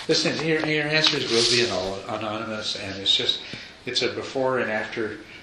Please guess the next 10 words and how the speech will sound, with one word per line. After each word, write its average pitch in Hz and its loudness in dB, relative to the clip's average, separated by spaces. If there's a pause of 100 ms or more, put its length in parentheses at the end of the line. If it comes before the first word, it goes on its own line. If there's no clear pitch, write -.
(240)
comparison 95 -2
just - 0
to 92 -2 (140)
see, 92 -4 (100)
get 110 -4
us 101 -6
a 95 -6
rough 98 -4
idea 95 -4
of, 85 -8